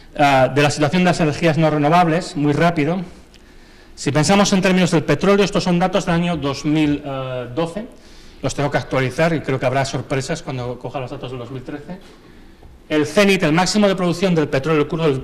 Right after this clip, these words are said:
el peak oil del petróleo crudo, del petróleo crudo convencional, fue el año dos mil cinco, más o menos, dos mil cinco, dos mil seis. Se espera que llegue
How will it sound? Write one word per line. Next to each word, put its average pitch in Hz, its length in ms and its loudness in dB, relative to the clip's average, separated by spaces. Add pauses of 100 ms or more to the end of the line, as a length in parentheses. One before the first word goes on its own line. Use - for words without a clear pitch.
(140)
el 139 160 -4
peak 180 200 -2
oil 147 240 -2
del 120 140 -4
petróleo 123 380 -4
crudo, 151 320 -4
del 151 100 -10
petróleo 120 320 -6
crudo 120 160 -4
convencional, 170 580 -4 (280)
fue 202 180 0
el 214 80 4
año 214 80 4
dos 165 100 0
mil 170 140 0
cinco, 117 400 -4 (640)
más 131 220 -10
o 135 80 -4
menos, 120 160 -10
dos 131 100 -8
mil 135 80 -6
cinco, 160 280 0
dos 123 120 -2
mil 120 100 -6
seis. - 380 -12 (800)
Se - 160 -4
espera 208 440 4
que 165 120 2
llegue 185 580 4